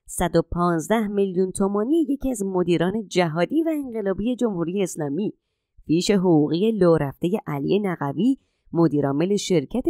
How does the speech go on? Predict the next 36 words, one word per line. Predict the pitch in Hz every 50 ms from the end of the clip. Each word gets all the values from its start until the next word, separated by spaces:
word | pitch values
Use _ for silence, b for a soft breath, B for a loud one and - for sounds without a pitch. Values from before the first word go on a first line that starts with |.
| 339
دولتی | 240 311 277 240 214 190 - - 202 170
بورس | 151 156 156 147 139 - -
انرژی، | - 127 143 170 185 185 185 208 277 277 254 b b b b b -
نشان | 147 160 175 165 - - 226 226 208
از | 185 170 -
این | 196 185
دارد | 160 156 143 139 -
که | - 151
ماهانه | 147 151 156 160 156 175 180 208 226 202 B B B B B
بیش | - 190 196 185 -
از | 190 185 -
صد | - - 190 -
و | 185 180
پانزده | - - 170 175 175 175 170 160 - 262 294 294 277 262
میلیون | 269 269 269 254 214 240 247
تومان | 226 - 226 214 220 233 233
حقوق | 214 202 196 180 226 240 - -
دریافت | 170 151 135 117 120 131 - -
می‌کند. | 143 143 - 117 98 107 - - _ _ _ _ _ _ _ _ _
این | - 226 233 214
حقوق‌ها | 185 202 175 190 196 175 - 196 202 208 202
و | 196
فیش‌هایی | 175 - 190 180 - 185 185 185 185
که | - 196
گاهی | 156 - 175 165 156 165
بیرون | 143 143 151 147 151 151 151
می‌آید، | 147 147 147 143 147 165 214 247 254 - - _ _ _ _ _ _ -
تنها | 156 156 147 160 196 202 196 - 285
بخشی | 302 311 - - - 180
از | 160 147 143
چپاول‌هایی | - - 160 147 151 147 147 143 147 143 147 160 175 170 156
است | 143 - -
که | -
در | 156 151 147
جمهوری | 135 - 147 147 139 131 151 151 175 175 165
اسلامی | 160 - - 160 156 175 208 214